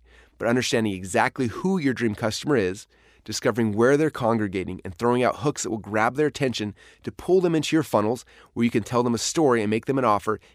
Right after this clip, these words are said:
is the strategy. That's the big secret. The good news for Doctor Woolner is that after that night, he started geeking out on funnels. He built a client acquisition funnel and learned how to buy ads on Facebook and Google.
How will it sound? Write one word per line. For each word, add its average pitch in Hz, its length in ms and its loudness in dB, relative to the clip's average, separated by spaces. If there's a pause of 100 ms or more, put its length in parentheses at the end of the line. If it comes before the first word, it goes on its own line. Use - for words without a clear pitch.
(140)
is 131 300 0
the 107 80 -8
strategy. 92 640 -4 (280)
That's 117 360 -4
the 113 80 -6
big 95 180 -2
secret. - 420 -6 (460)
The 113 100 -2
good 156 160 4
news 185 140 2
for 135 120 -6
Doctor 127 280 4
Woolner 104 460 0
is 92 100 -12
that 101 180 -4
after 131 280 -4
that 156 120 2
night, 104 260 0
he 98 160 -6
started 110 360 -2
geeking 120 320 -4
out 101 140 0
on 95 100 -2
funnels. 90 420 -6 (300)
He 127 140 0
built 131 240 4
a 113 40 -2
client 123 300 2
acquisition 120 580 0
funnel 95 360 -2
and 104 160 -2
learned 110 160 0
how 110 80 2
to 107 60 2
buy 95 180 2
ads 107 320 0
on 98 100 -2
Facebook 104 500 -2
and 98 140 -4
Google. 123 320 -2